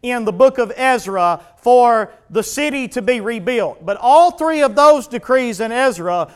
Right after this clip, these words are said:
were about rebuilding the temple, not Jerusalem.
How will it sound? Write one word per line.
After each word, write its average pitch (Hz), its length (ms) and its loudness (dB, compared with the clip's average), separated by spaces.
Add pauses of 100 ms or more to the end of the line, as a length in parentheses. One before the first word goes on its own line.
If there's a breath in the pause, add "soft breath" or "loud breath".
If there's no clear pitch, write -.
(120 soft breath)
were 240 220 2
about 240 360 2
rebuilding 233 640 -4
the 190 80 -6
temple, 196 580 -4 (380)
not 202 260 0
Jerusalem. 160 600 -2